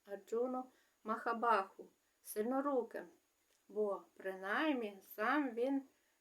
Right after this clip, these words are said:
не визнає теорію Вай-, Вайгапшіка,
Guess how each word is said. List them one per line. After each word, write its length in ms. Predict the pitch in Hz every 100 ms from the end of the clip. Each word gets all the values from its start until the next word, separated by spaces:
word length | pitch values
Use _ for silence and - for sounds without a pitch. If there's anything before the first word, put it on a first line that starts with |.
| _
не 120 | 208
визнає 580 | 202 202 208 202 220 269 262
теорію 640 | 214 214 240 247 240 240
Вай-, 320 | 226 214 214 - _
Вайгапшіка, 920 | 220 208 190 180 - - 285 - 339